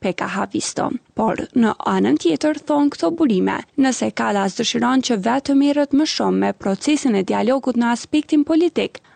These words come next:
atëherë Sorensen konsiderohet si kandidati më i përshtatshëm, sepse ka shumë vite që punon në strukturat e shërbimit të vlerësimit të jashtëm të B E-s dhe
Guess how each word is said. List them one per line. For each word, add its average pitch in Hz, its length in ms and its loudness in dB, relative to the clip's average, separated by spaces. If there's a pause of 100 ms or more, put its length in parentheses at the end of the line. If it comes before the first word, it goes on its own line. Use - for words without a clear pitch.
atëherë 320 360 0
Sorensen 247 580 2
konsiderohet 214 680 0
si 254 100 -4
kandidati 214 680 0
më 185 260 2
i 233 100 -4
përshtatshëm, 294 680 0
sepse 330 380 -2
ka 302 220 0
shumë 247 400 2
vite 269 240 0
që 208 240 -4
punon 240 360 2
në 285 80 0
strukturat 285 600 0
e 262 100 -2
shërbimit 196 540 0
të 196 100 -4
vlerësimit 269 540 0
të 262 120 0
jashtëm 277 400 0
të 320 200 0
B 233 100 2 (100)
E-s - 260 -6
dhe 220 140 2